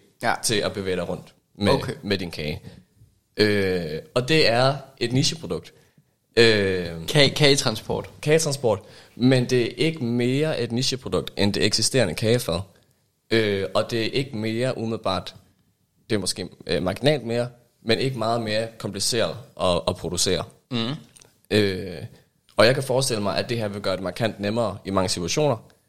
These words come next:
Speaker 2: øh, at, at imødekomme det her problem.
Speaker 1: Ja.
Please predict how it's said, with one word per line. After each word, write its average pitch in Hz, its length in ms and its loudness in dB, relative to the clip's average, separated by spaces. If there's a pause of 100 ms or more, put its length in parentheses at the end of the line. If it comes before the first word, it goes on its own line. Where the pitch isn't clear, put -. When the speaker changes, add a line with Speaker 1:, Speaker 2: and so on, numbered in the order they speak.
(240)
Speaker 2:
øh, 101 300 0 (800)
at, 104 120 4 (680)
at 101 160 4
imødekomme 104 480 -2
det 92 100 -6
her 80 60 -6
problem. 85 280 -8 (280)
Speaker 1:
Ja. 123 80 -2